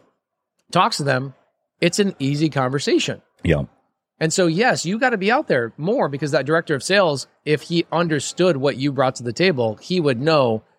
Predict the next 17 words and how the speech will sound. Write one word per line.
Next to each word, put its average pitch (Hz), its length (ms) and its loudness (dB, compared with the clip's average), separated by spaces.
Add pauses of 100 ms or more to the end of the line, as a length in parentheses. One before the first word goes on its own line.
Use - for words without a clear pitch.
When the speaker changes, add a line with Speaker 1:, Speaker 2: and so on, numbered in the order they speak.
(160)
Speaker 1:
Rich 165 260 0
has 240 120 -2
gotta 180 240 4
be 143 140 2
on 120 160 0
ten 151 220 -2
times 143 240 -2
more 123 160 -2
stages, 120 440 0
ten 139 220 -2
times 120 260 -2
more 113 160 -4
often. - 280 -8 (100)
Speaker 2:
Yeah, 82 240 0
one 101 180 2
hundred 110 180 2
percent. 78 420 -4